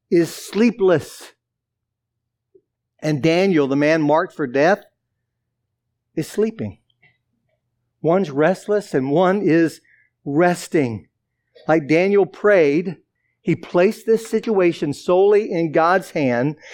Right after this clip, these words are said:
and then he did what Nebuchadnezzar could not do. He got a good night's rest. You know, Psalm one twenty-seven verse two says that God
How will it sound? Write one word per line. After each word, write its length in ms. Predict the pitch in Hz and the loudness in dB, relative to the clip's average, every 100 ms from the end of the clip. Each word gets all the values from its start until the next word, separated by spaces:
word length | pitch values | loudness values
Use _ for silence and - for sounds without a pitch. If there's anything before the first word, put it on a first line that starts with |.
| - | -8
and 140 | 165 151 | -4 0
then 180 | 175 208 | 2 2
he 140 | 196 | -2
did 380 | 139 170 196 214 | 0 2 2 2
what 200 | 180 180 | -4 -4
Nebuchadnezzar 960 | 151 165 190 190 196 190 180 180 180 - _ | 0 0 0 -4 -2 0 0 0 -2 -6 _
could 460 | - - 196 202 175 | -8 2 2 2 -2
not 540 | 185 175 175 190 - | -2 0 2 0 -2
do. 560 | 151 202 185 151 113 - _ _ _ _ _ _ | 2 4 4 0 -4 -10 _ _ _ _ _ _
He 120 | 165 | -2
got 140 | 160 147 | 0 0
a 80 | |
good 200 | 123 175 | 0 -2
night's 320 | 190 180 180 156 | 0 -2 -2 0
rest. 520 | 165 139 - - - _ _ _ _ _ _ _ _ _ _ _ _ _ _ | 0 0 -4 -18 -20 _ _ _ _ _ _ _ _ _ _ _ _ _ _
You 60 | 156 | -6
know, 60 | 135 | -4
Psalm 400 | - 175 175 147 | 2 2 2 0
one 260 | 160 180 | 0 0
twenty-seven 640 | 175 190 170 - 175 165 143 | -2 -2 -2 0 0 0 0
verse 200 | 151 - | -2 -2
two 220 | 175 170 | -2 -2
says 300 | - 143 131 | -2 -2 -2
that 160 | 139 | -4
God 460 | 143 151 170 170 151 | 0 2 2 0 -2